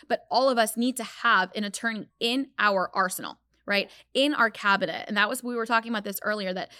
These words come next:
you know, as an entrepreneur, you gotta have, like, the right people around you to support you. And you've gotta have an amazing accountant, okay?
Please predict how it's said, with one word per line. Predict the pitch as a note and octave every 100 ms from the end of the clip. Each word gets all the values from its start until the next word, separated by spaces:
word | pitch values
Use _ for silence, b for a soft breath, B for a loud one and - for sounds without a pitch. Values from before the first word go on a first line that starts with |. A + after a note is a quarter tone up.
| B
you | -
know, | G#3+ -
as | A#3 C4
an | C4+
entrepreneur, | B3 B3+ A#3 A3 A3
you | G3
gotta | G#3+ A3+
have, | B3+ B3
like, | A#3 A3
the | G#3
right | G3 G3+ -
people | A#3 G#3+ G3+ F#3+
around | F#3 F3 F#3+ A3+
you |
to | A3
support | - F#3 F#3 -
you. | - - - B B B -
And | G#3+ G#3 G#3 A#3
you've | A3
gotta | G#3 G3+
have | G#3+ G#3 G3 -
an | G3 G3
amazing | G3 G#3+ A#3+ B3 C#4
accountant, | C#4 B3 G3 G3+ A3+ - _ _
okay? | G3 G3 F#3 F#3+